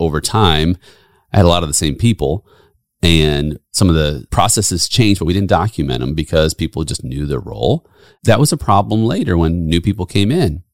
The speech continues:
because we didn't document the new ways to do the processes. And so essentially what I was doing, I was setting up for failure. Even though I was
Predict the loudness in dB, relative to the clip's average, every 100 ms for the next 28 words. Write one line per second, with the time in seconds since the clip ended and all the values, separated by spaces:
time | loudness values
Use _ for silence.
0 | _ -2 2 2 2 0 0 -2 -4 -4
1 | -4 -4 -4 -2 -2 -2 -4 -4 -4 -2
2 | -2 0 -2 -2 -2 -2 0 2 4 2
3 | 0 -6 _ 0 2 0 0 -2 0 0
4 | -2 -2 -4 -4 -2 0 0 -2 -4 -6
5 | 2 4 4 2 0 0 0 0 -2 -4
6 | -2 0 0 -2